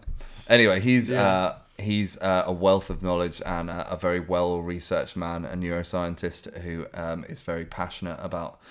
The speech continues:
Speaker 1: scientific research, and, you know, he's, um, he's very dedicated to, to looking at, um,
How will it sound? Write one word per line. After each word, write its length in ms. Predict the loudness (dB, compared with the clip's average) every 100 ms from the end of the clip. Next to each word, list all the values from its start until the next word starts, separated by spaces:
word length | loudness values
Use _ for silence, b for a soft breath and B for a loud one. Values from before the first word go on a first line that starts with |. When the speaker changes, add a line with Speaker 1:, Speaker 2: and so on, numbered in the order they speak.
| B
Speaker 1:
scientific 540 | -8 -2 -2 -4 -12 -12
research, 580 | -10 -4 -2 -2 -4 -8
and, 180 | -10 -12 b b _
you 100 | -10
know, 100 | -10
he's, 320 | -10 -12 -10
um, 300 | -8 -8 -10 -16 _
he's 160 | -20
very 160 | -10 -10
dedicated 680 | -6 -6 -6 -8 -8 -10 -12
to, 240 | -10 -8
to 160 | -8 -8
looking 380 | -6 -8 -10 -10
at, 180 | -10 -12
um, 440 | -10 -6 -6 -6